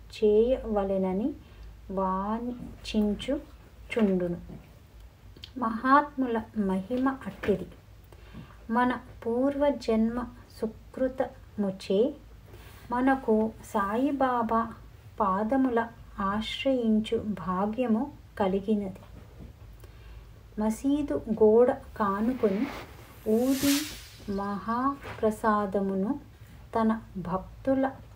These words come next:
యోగక్షేమములకై పంచిపెట్టు సుందర స్వరూపుడును, ఈ ప్రపంచము యొక్క అభావమును చింతించు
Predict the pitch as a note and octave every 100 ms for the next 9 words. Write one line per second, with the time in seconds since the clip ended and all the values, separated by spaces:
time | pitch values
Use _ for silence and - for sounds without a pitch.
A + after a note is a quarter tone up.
0 | - - - - - G3+ G#3+ A3+ B3 C#4
1 | - - - - - - A3 G#3+ G#3+ A3
2 | G3+ F#3+ F#3+ - G3 A3+ C#4+ - - -
3 | - - - G#3 A3 A#3+ - - C4+ -
4 | - - G3+ - - A#3 B3 - - -
5 | - - A3+ A3+ B3+ C#4 C4+ C4+ - -
6 | G3 F#3+ G#3 A#3+ B3 - G3 F#3 F#3 G#3
7 | C#4 - - - - - - - - -
8 | A#3+ C4 C#4 - - - - F#3+ F#3+ B3
9 | C4 C#4 - C#4 C4 A3 F#3+ - - C#4+
10 | - - - - - - - - - -
11 | - - - - - - - G#3+ A3+ B3
12 | B3+ B3+ A#3 G3 G#3 D4+ - - - -
13 | - - - B3 C4 C4+ C#4 C#4+ C#4 C#4
14 | -